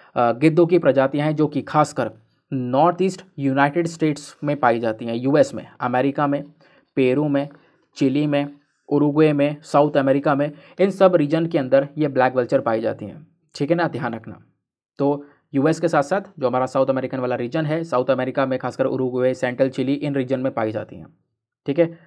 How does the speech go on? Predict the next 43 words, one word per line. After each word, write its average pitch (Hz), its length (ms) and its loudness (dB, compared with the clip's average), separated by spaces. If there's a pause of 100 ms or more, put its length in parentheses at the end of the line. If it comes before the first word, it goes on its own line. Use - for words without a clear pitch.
(140)
ध्यान 127 200 0
रखना। 156 300 -4 (260)
अब 156 140 0
क्या 196 120 6
होता 180 180 8
है 185 80 4
कि 190 140 -4
इनको 180 280 2
दूर 175 240 0
दूर 208 100 2
उड़ना 170 320 2
बहुत 165 400 0
कम - 140 0
पसंद 131 280 -4
है। 127 80 0
ये 156 60 2
लोग 170 260 0
बड़-, 139 140 4
ज़्यादा, 143 400 2
ये 147 140 0
जो 170 120 4
बर्ड्स 160 280 2
हैं 160 80 0
ना, 190 200 -4
ये 139 140 -2
वाली 156 180 4
जो 160 100 4
वल्चर 143 340 4
हैं, 117 80 -4 (340)
ये 175 120 6
ज़्यादा 165 220 4
बड़ा 143 380 2
डिस्टेंस 160 380 -2
कवर 143 240 2
नहीं 143 120 -2
करती 127 240 -2
हैं, 107 180 -12 (300)
लेकिन 143 240 0
ये 165 100 8
इंडिया 143 320 2
में 147 80 0
नज़र 135 220 2
आई, 143 160 -2